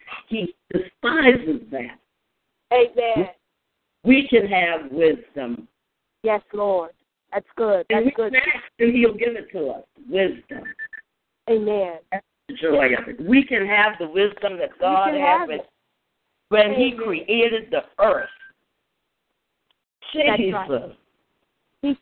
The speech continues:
Speaker 2: set it all in order. He set
Speaker 1: We
Speaker 2: it
Speaker 1: can
Speaker 2: all in
Speaker 1: have
Speaker 2: order.
Speaker 1: it.
Speaker 2: Yep. I heard Pastor Chris. I was listening to him, to one of his little messages,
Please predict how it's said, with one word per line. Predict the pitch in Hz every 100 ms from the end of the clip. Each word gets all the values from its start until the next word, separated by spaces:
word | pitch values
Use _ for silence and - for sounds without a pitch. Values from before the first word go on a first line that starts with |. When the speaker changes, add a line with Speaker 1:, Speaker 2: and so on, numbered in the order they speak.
| -
Speaker 2:
set | 294
it | 294
all | 285 294 311
in | 294
order. | 294 311 247 - _ _ _ _ _ _ _ _ _ _ -
He | 190 -
set | 214
Speaker 1:
We | 156
Speaker 2:
it |
Speaker 1:
can | - 156
Speaker 2:
all |
in | 156
Speaker 1:
have | 131 110
Speaker 2:
order. | - 113
Speaker 1:
it. | 92 _ _ _ _ _ _ -
Speaker 2:
Yep. | 254 262 _ _ -
I | 247 277
heard | 302 269
Pastor | - 277 269 240 -
Chris. | - 285 -
I | 262
was | 233
listening | 208 262 _ 254 -
to | 220
him, | 247 240 233 -
to |
one | 202 220
of | 214
his | 226 220 _ _ _ _ _
little | 214 220
messages, | 214 208 - - 202